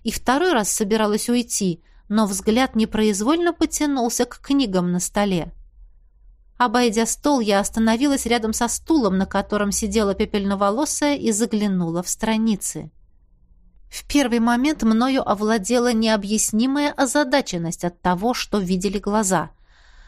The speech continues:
но постепенно начало приходить понимание. Передо мной на раскрытых страницах двух книг было два рисунка. На одном я увидела изображение семи маленьких островов вокруг одного большого.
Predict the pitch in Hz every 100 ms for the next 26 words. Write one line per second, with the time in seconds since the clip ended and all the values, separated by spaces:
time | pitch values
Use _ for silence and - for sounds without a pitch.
0 | - - 202 196 196 208 - 196 - 202
1 | 240 269 302 - - - 208 208 202 254
2 | 247 254 269 - 226 165 - - 214 233
3 | 208 165 170 165 180 175 - - - -
4 | - - - - 247 247 220 214 196 190
5 | 185 196 196 262 254 233 - 208 214 226
6 | 202 185 202 208 - - 208 277 - 185
7 | 240 254 240 185 185 185 185 - 156 151
8 | - 160 160 _ - - - - - 220
9 | 262 285 294 370 330 277 277 262 269 269
10 | 247 220 226 240 233 277 294 262 247 -
11 | 269 269 311 277 285 277 262 254 254 -
12 | 262 254 294 254 - 185 - 226 220 190
13 | 190 202 208 220 - - 208 160 165